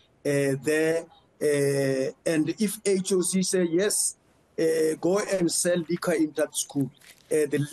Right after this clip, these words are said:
H O D gives the, the, the, the go ahead, they sell the liquor. So I don't know what message are we giving to the young people in South Africa, uh,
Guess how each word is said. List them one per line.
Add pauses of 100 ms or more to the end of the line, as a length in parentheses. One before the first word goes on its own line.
(120)
H
O
D (1200)
gives
the, (260)
the,
the,
the
go
ahead, (100)
they
sell
the
liquor.
So (280)
I
don't
know
what
message
are
we
giving
to
the
young
people
in
South
Africa, (460)
uh,